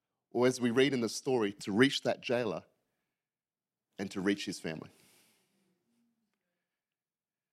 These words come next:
That who would say, "Hey, look, oh yeah, cool, this is the method to see these people get saved, go into prison? Oh, cool, that sounds like God."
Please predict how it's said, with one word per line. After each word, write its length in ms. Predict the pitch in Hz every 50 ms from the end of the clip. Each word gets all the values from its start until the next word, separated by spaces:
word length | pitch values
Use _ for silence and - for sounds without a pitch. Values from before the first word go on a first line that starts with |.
| _ _ _ _ _ _ _
That 200 | - 156 160 -
who 160 | 156 196 233 247
would 140 | 233 180
say, 280 | - - - 190 180 170
"Hey, 280 | 143 175 202 202 175 160
look, 300 | 175 190 175 180 - - - - - - _ _ _ _ _ _ _ -
oh 120 | 147 180
yeah, 180 | 190 190 190 170
cool, 240 | 185 - - 175 147
this 220 | 147 180 190 -
is 140 | 208 190 -
the 80 | - 160
method 420 | 143 160 190 - - 220 185 -
to 100 | - 170
see 220 | - - - 175 175
these 200 | 170 170 160 -
people 220 | - 185 - -
get 120 | 151 165 -
saved, 280 | - 180 180 196 175
go 80 | 180 180
into 140 | 170 156 -
prison? 340 | - 208 196 185 233 220 -
Oh, 140 | 170 170 147
cool, 220 | - - 180 135
that 120 | 143 143
sounds 420 | - - 143 127 123 113 - - - -
like 180 | 104 101 -
God." 240 | - 98 104 117